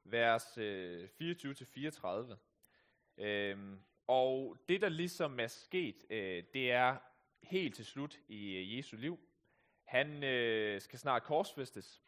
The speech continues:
og, øh, der er det, at, øh, der sker ligesom den detalje, det er jo, at han dør. Og hvorfor er det, han dør? Fordi han bliver svigtet. Og, øh, det, der er sket, det er jo, at han har jo vandret rundt med dem her,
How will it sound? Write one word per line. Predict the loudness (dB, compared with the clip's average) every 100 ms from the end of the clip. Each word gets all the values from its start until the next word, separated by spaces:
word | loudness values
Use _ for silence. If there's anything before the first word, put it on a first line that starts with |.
| _
og, | 0 2 2 -2 0
øh, | 2 2 0 -4 -14 _ _ _ _ _ _
der | 4 6
er | 8 6
det, | 4 0
at, | 2 0 0 -2
øh, | 0 0 -2 -6 -12 _ _
der | -8
sker | 0 2
ligesom | 2 -2 -6
den | -6
detalje, | -4 -2 -2 -2
det | 0 2
er |
jo, | 2
at | 0
han | -2
dør. | -2 -2 -2 _ _ _
Og | -8
hvorfor | 0 0 4 4
er |
det, | 4
han | -2
dør? | -4 -2 -2 -4 _ _ _ _ _ _
Fordi | -12 -6 -4
han | -4 -4
bliver | -6
svigtet. | -6 -8 -8 -14 -18 _ _ _ _ _ -20 -20 -20 _ _ _ _
Og, | 6 8 8 4 4
øh, | 6 6 4 0 -4 _ _ _ _ _ _ -2
det, | 4
der |
er | 4
sket, | 4 0 2
det | 4
er |
jo, | 6
at | 4
han | 2
har | 4
jo | 4
vandret | 4 2 2 -2 0
rundt | 0 0
med | -4
dem | -8 -4
her, | -2 -2